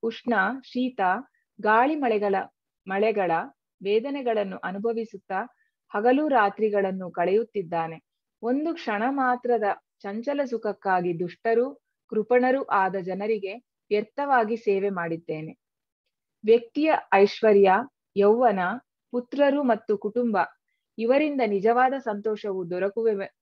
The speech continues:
ದೊರಕುವುದೆಂಬ ಭರವಸೆ ಏನಿದೆ? ಈ ಜೀವನವು ತಾವರೆಯ ದಳದ ಮೇಲೆ ನಿಂತ ಒಂದು ನೀರಿನ ಹನಿಯಂತೆ ನಡುಗುತ್ತಿದೆ. ಆದುದರಿಂದ ನೀನು ಸದಾ ಭಗವಾನ್ ಹರಿಯ ದಿವ್ಯ ಚರಣಗಳನ್ನು ಸೇವೆ ಮಾಡಬೇಕು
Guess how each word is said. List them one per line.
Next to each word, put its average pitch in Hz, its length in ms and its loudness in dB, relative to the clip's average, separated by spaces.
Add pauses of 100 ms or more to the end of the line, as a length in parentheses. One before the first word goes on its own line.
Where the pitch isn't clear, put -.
(160)
ದೊರಕುವುದೆಂಬ 196 840 0
ಭರವಸೆ 196 600 -6
ಏನಿದೆ? 190 460 -2 (520)
ಈ 262 200 0
ಜೀವನವು 240 720 0
ತಾವರೆಯ 240 520 2
ದಳದ 196 340 0
ಮೇಲೆ 190 340 -6
ನಿಂತ 202 380 -10
ಒಂದು 175 280 -4
ನೀರಿನ 233 400 -4
ಹನಿಯಂತೆ 190 680 -4 (300)
ನಡುಗುತ್ತಿದೆ. 208 680 0 (480)
ಆದುದರಿಂದ 233 640 0 (300)
ನೀನು 226 340 -4
ಸದಾ 220 420 -2
ಭಗವಾನ್ 202 460 -2
ಹರಿಯ 202 340 -2
ದಿವ್ಯ 202 360 -4
ಚರಣಗಳನ್ನು 185 640 -6
ಸೇವೆ 196 320 -2
ಮಾಡಬೇಕು 180 760 -4